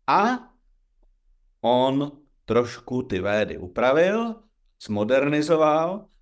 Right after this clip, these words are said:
a přinesl nám je ve formě Bhagavad Gity.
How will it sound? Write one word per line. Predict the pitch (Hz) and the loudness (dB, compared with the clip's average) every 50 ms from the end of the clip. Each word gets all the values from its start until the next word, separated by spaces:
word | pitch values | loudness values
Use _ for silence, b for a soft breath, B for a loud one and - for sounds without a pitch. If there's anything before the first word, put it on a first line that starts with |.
| _ _ | _ _
a | - | -12
přinesl | - - - - 135 131 135 139 139 - 147 127 | -10 -10 -6 -4 -2 0 0 -2 -2 -2 -2 -2
nám | 127 127 127 127 127 127 | 0 0 0 0 0 0
je | 127 123 120 110 | -2 -2 -4 -2
ve | 92 98 98 | -2 -4 -4
formě | - - 110 110 107 107 110 104 104 | -2 -2 -2 -2 0 -2 -2 -2 -2
Bhagavad | 98 98 98 98 95 87 80 - - | -2 -2 -2 -2 -4 -4 -6 -10 -10
Gity. | 85 90 87 - - 127 147 196 220 - - | -10 -10 -6 -2 0 2 2 2 0 -2 -8